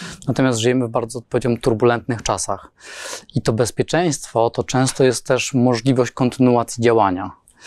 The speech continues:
A ta kontynuacja działania, wiadomo, też zależy od tego, czy my mamy narzędzia, czy mamy infrastrukturę do tego, żeby działać niezależnie od tego, co się dzieje dookoła. Pamiętam, rozpoczynała się pandemia,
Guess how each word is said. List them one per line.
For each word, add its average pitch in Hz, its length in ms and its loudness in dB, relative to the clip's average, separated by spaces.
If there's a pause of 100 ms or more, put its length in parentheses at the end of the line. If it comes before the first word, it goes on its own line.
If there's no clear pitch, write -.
(440)
A 123 120 0
ta 117 120 -4
kontynuacja 127 580 -2
działania, 127 600 2 (200)
wiadomo, 127 480 2
też 117 200 0
zależy 123 360 2
od 113 100 -2
tego, 120 200 2
czy 123 140 -2
my 120 140 2
mamy 117 500 2 (420)
narzędzia, 127 400 0
czy - 120 -4
mamy 120 220 2
infrastrukturę 117 680 0
do 117 100 2
tego, 120 240 0
żeby 113 260 2
działać 123 280 0
niezależnie 127 680 2
od 120 100 -8
tego, 117 220 0
co 113 120 -6
się 117 140 -2
dzieje 107 340 2 (480)
dookoła. 113 420 0
Pamiętam, 120 400 -6
rozpoczynała 127 600 0
się 117 120 -6
pandemia, 123 720 0